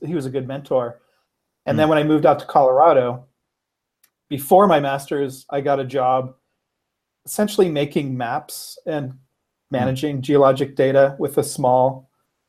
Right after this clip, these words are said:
Speaker 1: oil and gas company that has since been consumed by some other company. So this would have been the very late nineties, uh,
Speaker 2: Mm-hmm.
Speaker 1: earliest
Speaker 2: Okay.
Speaker 1: two thousands.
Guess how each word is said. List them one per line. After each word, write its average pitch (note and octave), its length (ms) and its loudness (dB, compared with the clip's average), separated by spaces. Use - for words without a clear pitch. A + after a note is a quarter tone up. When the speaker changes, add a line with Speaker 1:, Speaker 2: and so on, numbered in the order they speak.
Speaker 1:
oil C3+ 160 4
and C3 80 -4
gas B2+ 220 -2
company D3 440 -2
that - 340 -4
has C3 200 -6
since C3+ 280 -2
been C3 260 -4
consumed C3 560 -4
by A#2+ 140 -4
some A#2+ 240 -4
other A#2 340 -2
company. D3+ 540 -4
So - 160 -4
this C3+ 200 -2
would D3 120 2
have C3+ 60 -2
been C3 120 0
the A#2+ 120 -4
very D3 340 4
late C3+ 280 2
nineties, C#3 640 -4
uh, C#3 140 -10
Speaker 2:
Mm-hmm. F2+ 120 -6
Speaker 1:
earliest C#3 340 0
Speaker 2:
Okay. D3+ 100 0
Speaker 1:
two C#3+ 60 -6
thousands. C#3+ 560 -2